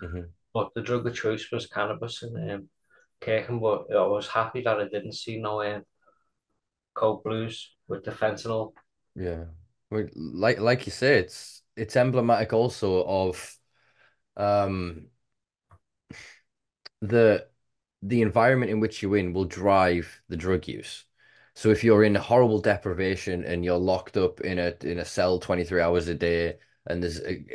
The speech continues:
Speaker 1: violence and aggression all night, things are smashing around, you feel unsafe, you feel insecure. If you've got a history of drug use, or even if you don't, you may likely want to have something that will help you escape that, that will numb you from it, that will put a barrier between you and all of the chaos around you.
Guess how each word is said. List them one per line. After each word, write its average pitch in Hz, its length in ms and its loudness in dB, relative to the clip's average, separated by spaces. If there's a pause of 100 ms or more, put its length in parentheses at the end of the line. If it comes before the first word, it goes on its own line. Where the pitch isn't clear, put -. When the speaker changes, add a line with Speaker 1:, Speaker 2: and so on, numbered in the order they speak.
(140)
Speaker 1:
violence 92 640 2
and 90 80 -6
aggression 90 440 -2
all 92 160 2
night, 90 220 0
things 87 160 -6
are 82 40 -10
smashing 95 500 -4
around, 90 320 0
you 85 60 -12
feel 87 300 -2
unsafe, 90 500 -2
you 87 60 -10
feel 90 200 -2
insecure. 92 580 -2 (760)
If 104 160 -2
you've 127 180 4
got 117 140 8
a 98 60 8
history 110 320 2
of 82 60 -2
drug 85 200 -4
use, 92 160 -4
or 127 60 0
even 143 140 2
if - 100 -8
you 135 80 0
don't, 117 320 4
you 113 100 0
may 120 120 0
likely 107 640 2
want 95 500 2
to 98 160 0
have 104 200 0
something 90 500 -2
that 85 80 -4
will 82 100 -6
help 92 260 -4
you 92 80 -4
escape 98 460 0
that, - 280 -2 (220)
that 95 80 -2
will 104 120 4
numb 107 360 4
you 80 280 -2
from 80 300 -4
it, - 100 -8
that 90 100 -4
will 98 80 -2
put - 200 -2
a 104 40 0
barrier 98 460 4
between 82 360 -4
you 123 480 6
and 92 220 0
all 101 300 4
of 85 80 0
the 92 100 -6
chaos 95 460 0
around 87 400 2
you. 69 200 -6